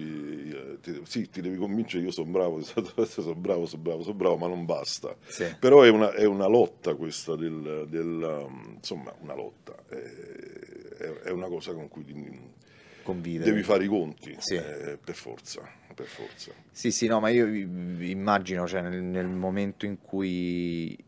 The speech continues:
Speaker 2: io personalmente, devo essere sincero, ho avuto anche molta fortuna in, in quello che ho fatto ad aver avuto un, un cento-, un certo riscontro subito, però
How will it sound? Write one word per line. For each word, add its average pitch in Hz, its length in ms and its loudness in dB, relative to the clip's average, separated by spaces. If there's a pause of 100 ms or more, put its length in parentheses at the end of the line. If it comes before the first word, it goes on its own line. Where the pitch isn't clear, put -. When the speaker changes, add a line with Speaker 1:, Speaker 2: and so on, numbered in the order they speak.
(160)
Speaker 2:
io 101 300 0 (300)
personalmente, 98 840 0
devo 85 160 4
essere 85 260 0
sincero, 85 400 2
ho - 20 4
avuto 85 220 -2
anche 90 240 -4
molta 90 320 -4
fortuna 87 640 -4 (400)
in, 90 220 -8
in 90 120 -10
quello 92 260 0
che 95 80 -2
ho 90 40 2
fatto 90 800 4
ad 85 140 4
aver 87 280 4
avuto 87 360 0
un, 87 440 0
un 85 180 -8
cento-, 87 480 -2
un 90 120 -8
certo 90 360 -2
riscontro 90 640 -6
subito, 87 440 -6
però 98 280 6